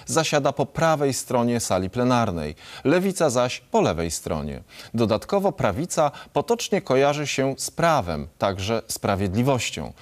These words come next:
lewica zaś z lewizną. Praktyka dowodzi jednak, że nie zawsze tak jest. Dotyczy to niestety zarówno Polski, jak i Europy. W minionym tygodniu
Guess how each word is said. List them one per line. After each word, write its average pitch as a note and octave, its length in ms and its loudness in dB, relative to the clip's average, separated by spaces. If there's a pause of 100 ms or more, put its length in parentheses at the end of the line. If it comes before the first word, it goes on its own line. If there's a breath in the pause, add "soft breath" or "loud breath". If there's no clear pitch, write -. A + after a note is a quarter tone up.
(200 loud breath)
lewica F3+ 440 2
zaś B2 380 0
z G#2 160 -2
lewizną. G#2+ 680 0 (400 loud breath)
Praktyka G3 480 0
dowodzi B2 400 0
jednak, C3+ 480 0
że C#3 200 2
nie D3+ 160 2
zawsze A2 480 0
tak - 320 -2
jest. G#2+ 500 -2 (260 loud breath)
Dotyczy F3 480 0
to E3 120 0
niestety D3+ 480 0
zarówno C#3 400 0
Polski, E3+ 460 0
jak A#2+ 280 0
i B2+ 120 0
Europy. A#2+ 520 0 (400 loud breath)
W A#2+ 40 -2
minionym F#3 420 4
tygodniu D3 520 0